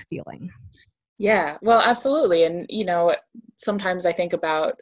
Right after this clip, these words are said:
Speaker 2: so I'm, uh, I'm in my sixth year, and at this point I've invested so much time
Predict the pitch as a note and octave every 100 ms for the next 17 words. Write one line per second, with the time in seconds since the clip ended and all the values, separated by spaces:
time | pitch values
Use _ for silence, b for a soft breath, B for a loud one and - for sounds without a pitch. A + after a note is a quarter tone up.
0 | - - E3+ E3 E3+ E3 B B B B
1 | B B B _ _ _ - F3 E3+ E3
2 | - F#3 G3+ A#3+ G#3 - G3+ - G3 F#3
3 | D#3 D3+ B B B G3+ F#3 E3+ E3 E3
4 | - - F3 E3+ A3+ - - G#3 F3 -
5 | D#3 D#3+ D#3 - D#3+ D3+ - E3+ F3 -
6 | - F3 E3 D#3+